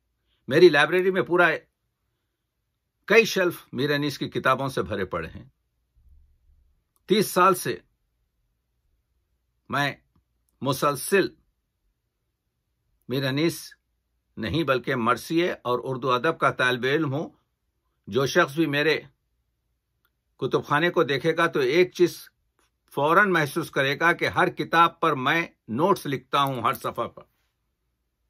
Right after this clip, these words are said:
कहां है ये, और अगर ये कहीं लिखा गया,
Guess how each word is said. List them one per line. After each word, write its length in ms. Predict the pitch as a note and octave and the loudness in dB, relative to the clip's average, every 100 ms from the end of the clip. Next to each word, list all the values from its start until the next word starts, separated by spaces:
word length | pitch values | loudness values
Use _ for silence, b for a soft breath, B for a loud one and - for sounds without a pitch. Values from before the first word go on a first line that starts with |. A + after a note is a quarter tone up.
| _ _ | _ _
कहां 300 | C3+ D#3+ D3+ | 0 2 0
है 140 | G2+ E2 | -2 -14
ये, 180 | - _ _ _ _ _ B - | -20 _ _ _ _ _ B 0
और 140 | F3 | 4
अगर 240 | F3+ E3 B3 | 6 6 4
ये 400 | A#3+ B3 - - _ _ _ _ _ _ _ _ _ _ _ _ - | 8 8 6 0 _ _ _ _ _ _ _ _ _ _ _ _ -2
कहीं 180 | D3+ | 2
लिखा 360 | F#3 D#3+ - F#3+ | 2 2 2 2
गया, 300 | D#3 B2 - | 4 0 -2